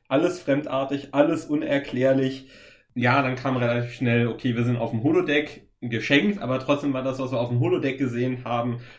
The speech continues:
äh, war wirklich, äh, fantastisch. Und ich liebe, äh, Star Trek, wenn es surreal wird. Viele der besten Star Trek Folgen s-, haben so einen, so einen surrealen Einschuss.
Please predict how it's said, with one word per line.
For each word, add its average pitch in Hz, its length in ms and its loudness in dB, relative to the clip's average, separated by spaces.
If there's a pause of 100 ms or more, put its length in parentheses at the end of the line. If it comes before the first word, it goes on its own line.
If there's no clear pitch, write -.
(140)
äh, 120 260 -2
war 120 160 2
wirklich, 120 500 -6
äh, 113 140 -12
fantastisch. 123 680 -4
Und 113 120 -6
ich - 160 -8
liebe, 135 800 0 (340)
äh, 120 160 0
Star 135 320 -4
Trek, 123 220 -4
wenn 127 140 2
es 123 180 -4
surreal 98 560 2
wird. 98 360 -4 (160)
Viele 165 440 -2
der 131 160 0
besten 127 640 -2
Star 123 260 -4
Trek - 180 -6
Folgen 123 500 -2 (380)
s-, 120 380 -4
haben 139 280 6
so 127 120 2
einen, 123 340 2
so 120 100 -6
einen 120 100 -2
surrealen 120 680 -2
Einschuss. 156 760 -2